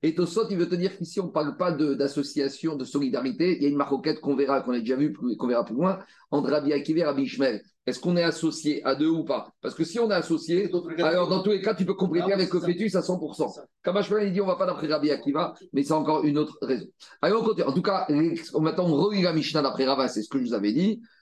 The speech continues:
Speaker 1: On paye Khatinezek avec la vache s'il y a assez. S'il n'y a pas assez, on ne pourra pas compléter à cent pour cent avec le fœtus, parce que ça, c'est Mamon Amoutal Besafek. Explique le Rif, notre Mishnah va d'après Soumkrous, que quand j'ai un Safek,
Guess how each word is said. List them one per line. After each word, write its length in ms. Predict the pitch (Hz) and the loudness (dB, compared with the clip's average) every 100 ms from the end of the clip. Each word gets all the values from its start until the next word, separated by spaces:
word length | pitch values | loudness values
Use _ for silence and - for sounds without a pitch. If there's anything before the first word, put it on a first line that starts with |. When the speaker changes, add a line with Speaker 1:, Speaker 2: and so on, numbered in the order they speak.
| _ | _
Speaker 1:
On 180 | 202 226 | 0 0
paye 200 | 214 202 | 2 0
Khatinezek 880 | 185 175 - 180 170 151 151 135 - - | 0 -2 0 2 4 4 2 0 -4 -2
avec 360 | 156 156 151 | 0 2 2
la 120 | 147 | 0
vache 320 | 139 135 123 - | 2 0 -2 -8
s'il 260 | - 165 | -8 -2
y 60 | 165 | 2
a 80 | 151 | 2
assez. 400 | 117 143 180 226 - - | 2 0 0 -2 -12 -14
S'il 200 | - 208 | -6 0
n'y 40 | 196 | 0
a 80 | 160 | 0
pas 160 | 151 | 0
assez, 400 | 139 131 175 208 | 0 0 0 0
on 60 | 170 | -2
ne 60 | 156 | -2
pourra 200 | 139 147 | -2 -2
pas 80 | |
compléter 800 | 226 - 220 175 180 208 - 208 | -2 0 0 2 2 2 2 0
à 100 | 190 | 2
cent 220 | 156 - 175 | 0 -2 -2
pour 240 | 143 - | -2 -2
cent 220 | 165 147 | -2 0
avec 220 | - 127 127 | 0 -2 -2
le 40 | |
fœtus, 340 | 120 107 214 214 | -4 -2 -4 -2
parce 160 | 139 | -2
que 100 | - | -2
ça, 160 | 143 160 | -2 -2
c'est 160 | 165 | 0
Mamon 340 | 151 156 160 156 | 0 2 2 2
Amoutal 440 | 151 143 147 147 | 2 0 2 0
Besafek. 520 | 135 - 139 170 180 - - _ | 0 -4 -2 0 -2 -6 -20 _
Explique 380 | - 170 - 160 | -4 -4 -4 -2
le 60 | 131 | -2
Rif, 200 | 165 196 | -2 -2
notre 140 | 175 | -2
Mishnah 280 | 143 156 165 | -2 0 0
va 120 | 156 | 2
d'après 260 | 151 147 143 | 0 0 -2
Soumkrous, 440 | 131 139 - 233 208 - - - | -2 -4 0 -2 -2 -10 -20 -4
que 80 | 139 | -2
quand 240 | 185 196 | 2 2
j'ai 140 | 151 | 2
un 80 | 160 | 2
Safek, 440 | - 123 135 - | 0 0 0 0